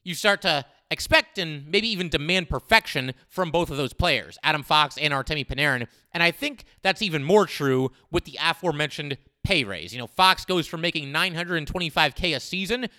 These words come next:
which is what he made this past season, to nine and a half million dollars per season for the next seven seasons. So that's obviously quite the difference, but it's also completely warranted. If he's not been the best defenseman in hockey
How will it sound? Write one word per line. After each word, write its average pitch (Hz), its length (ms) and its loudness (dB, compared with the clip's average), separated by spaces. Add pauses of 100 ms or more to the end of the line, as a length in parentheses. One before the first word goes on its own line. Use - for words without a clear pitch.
(140)
which 131 160 -4
is 117 100 -12
what 165 100 -2
he 147 60 -2
made 156 240 2
this 139 120 -6
past 196 380 2
season, 117 320 -6 (300)
to 202 120 -4
nine 202 220 0
and 262 100 -6
a 240 100 -4
half 254 260 6
million 131 260 -2
dollars 98 320 -8 (220)
per 160 160 2
season 151 340 -6
for 202 180 -4
the 180 120 -6
next 170 260 -8
seven 131 280 -2
seasons. 95 360 -14
So 135 220 -2 (240)
that's 160 160 -4
obviously 180 420 0
quite 185 200 -2
the 151 60 -2
difference, 226 460 -4 (300)
but 214 80 -2
it's 208 120 -4
also 240 220 0
completely 226 400 -4
warranted. 196 500 0 (220)
If 147 140 -8
he's 220 180 -8
not 247 240 -2
been 208 280 -2 (220)
the 147 80 -6
best 180 240 0
defenseman 185 600 -2 (180)
in 135 80 -4
hockey 170 540 2